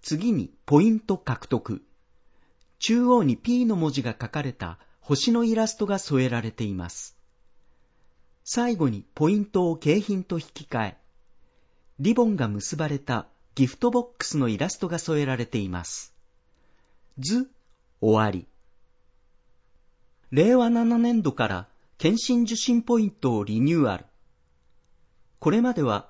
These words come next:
複数の健診を受診した場合でも、年間で一回のみ獲得、五十ポイントでしたが、今年度から種別ごとに獲得、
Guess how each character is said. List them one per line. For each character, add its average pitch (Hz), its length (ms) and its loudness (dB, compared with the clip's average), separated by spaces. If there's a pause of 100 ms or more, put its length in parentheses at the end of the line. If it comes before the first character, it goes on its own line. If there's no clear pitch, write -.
複 - 220 -6
数 262 240 0
の 175 120 0
健 175 220 0
診 220 240 -2
を 220 60 0
受 202 160 -6
診 208 240 -2
し - 100 -10
た 196 140 -4
場 185 160 -2
合 180 120 -4
で 165 120 -2
も、 107 180 -6 (560)
年 156 240 0
間 170 240 -2
で 156 100 0
一 123 140 0 (100)
回 240 200 0
の 247 100 2
み 214 120 0
獲 - 220 -10
得、 - 360 -14 (240)
五 135 120 2
十 226 140 -6
ポ 233 220 -4
イ 196 80 -2
ン 143 60 -4
ト - 340 -8 (180)
で 147 120 -4
し - 100 -10
た 110 140 -4
が、 87 180 -10 (440)
今 208 220 4
年 240 220 2
度 160 100 -4
か 123 140 -2
ら 101 180 -4 (160)
種 147 120 2
別 226 220 -2
ご 233 140 0
と 214 140 -4
に 120 120 -2
獲 - 280 -8
得、 - 320 -12